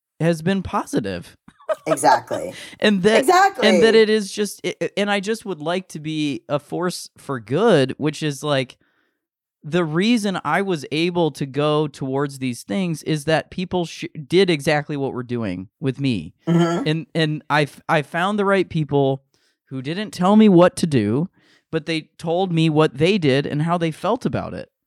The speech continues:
Speaker 1: and how their life was different. And that they had an experience that lined up with mine, an internal experience. That's also the thing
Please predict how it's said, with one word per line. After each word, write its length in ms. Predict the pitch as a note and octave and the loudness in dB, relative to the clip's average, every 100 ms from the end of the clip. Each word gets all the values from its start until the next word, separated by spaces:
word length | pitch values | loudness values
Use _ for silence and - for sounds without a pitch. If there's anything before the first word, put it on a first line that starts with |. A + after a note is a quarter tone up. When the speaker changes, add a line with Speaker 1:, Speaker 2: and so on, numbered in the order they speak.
| _ _ _ _ - | _ _ _ _ -2
Speaker 1:
and 160 | D#3+ | -2
how 240 | D3+ E3+ E3+ | 0 2 2
their 160 | D#3 | 2
life 280 | C#3+ F#3 G#3 | 2 2 4
was 200 | D3 A2 | 0 -2
different. 440 | A2+ G2 F2+ D#2+ - _ _ _ _ _ _ - | -4 -8 -8 -10 -14 _ _ _ _ _ _ -4
And 260 | D3+ D3 C#3+ | 0 0 0
that 280 | D3+ D3 - _ _ _ _ _ _ _ _ | 0 0 -4 _ _ _ _ _ _ _ _
they 300 | C#3 D#3 F#3 | -2 2 4
had 240 | F3+ E3 E3 | 4 2 0
an 120 | D#3 | -2
experience 720 | D#3 - D#3+ F3+ E3+ C#3+ C3 - | -6 -10 -10 -6 -4 -4 -6 -10
that 180 | C#3 | -12
lined 460 | B2+ C3 C#3 D3 C#3+ | -6 -4 -2 -2 0
up 180 | C3 C3+ | -2 -2
with 160 | C3 | -6
mine, 300 | B2+ C3+ A#2 - | -4 -4 -4 -4
an 140 | C#3+ - | -6 -2
internal 720 | G3 G#3+ - G#3+ F#3+ E3 D3 | 0 0 0 -2 0 0 -2
experience. 720 | C3+ - D#3+ F3 D3 E2+ - | -8 -12 -4 0 0 -2 -4
That's 240 | F3 G3 | -2 -2
also 260 | G#3 A3 A3+ | -2 -2 -6
the 140 | E3 | -10
thing 380 | C3 D3 G2+ E2 | -12 -12 -12 -14